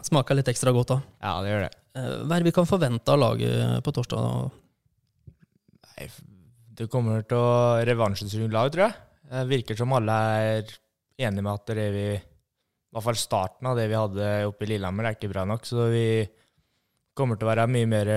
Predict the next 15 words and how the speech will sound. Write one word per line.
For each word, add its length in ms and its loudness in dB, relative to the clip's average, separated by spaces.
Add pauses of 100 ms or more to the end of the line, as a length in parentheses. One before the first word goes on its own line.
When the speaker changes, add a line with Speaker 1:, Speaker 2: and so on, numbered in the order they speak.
(180)
Speaker 2:
på 80 -4
fra 160 -4
start, 480 -2
og 460 -2 (500)
revansjesugende. 760 -4 (1300)
Speaker 1:
Det 140 0
høres 180 4
bra 140 0 (100)
ut. 240 -2
Speaker 2:
Det 640 -20
er 80 -20
bra. 120 -16 (280)
Speaker 1:
Eh, 380 6 (880)
i 80 -6
forhold 160 4